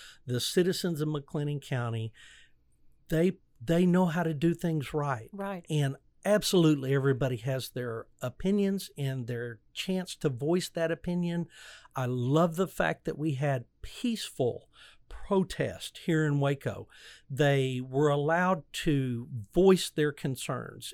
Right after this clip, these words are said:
Speaker 1: and say whatever they wanted to say.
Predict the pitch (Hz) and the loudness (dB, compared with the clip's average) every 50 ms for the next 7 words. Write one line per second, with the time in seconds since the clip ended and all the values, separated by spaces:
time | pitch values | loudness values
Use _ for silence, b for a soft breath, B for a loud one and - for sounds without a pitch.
0 | - _ 165 156 147 131 - - - 180 175 170 143 147 175 175 - _ _ - | -12 _ -6 -4 -4 -4 -4 -2 2 2 2 2 2 0 -2 -2 -2 _ _ 2
1 | 208 202 185 185 185 156 170 165 160 151 151 156 156 156 151 143 135 - - 143 | 2 4 4 4 2 4 2 2 2 0 0 0 0 0 -2 -4 -4 -4 -4 -4
2 | 131 - - 165 135 - 139 - B | -4 -2 -2 -2 -2 -2 -2 -8 B